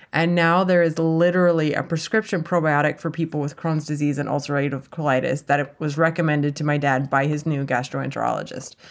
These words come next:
So probiotics has come a long way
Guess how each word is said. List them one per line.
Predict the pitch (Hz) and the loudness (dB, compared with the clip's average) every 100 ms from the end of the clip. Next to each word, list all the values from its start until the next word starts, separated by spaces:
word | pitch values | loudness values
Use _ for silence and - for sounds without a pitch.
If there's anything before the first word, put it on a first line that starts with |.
| - - - _ | -20 -20 -20 _
So | - 190 170 160 151 - _ _ - | -2 2 4 2 -2 -8 _ _ -2
probiotics | 220 214 202 185 170 160 - | 0 2 2 4 4 2 -2
has | 165 180 | -4 -4
come | 170 175 | 0 0
a | 160 147 | 2 2
long | 147 156 151 151 | 2 2 0 0
way | 151 143 143 143 135 | 0 0 0 -2 -6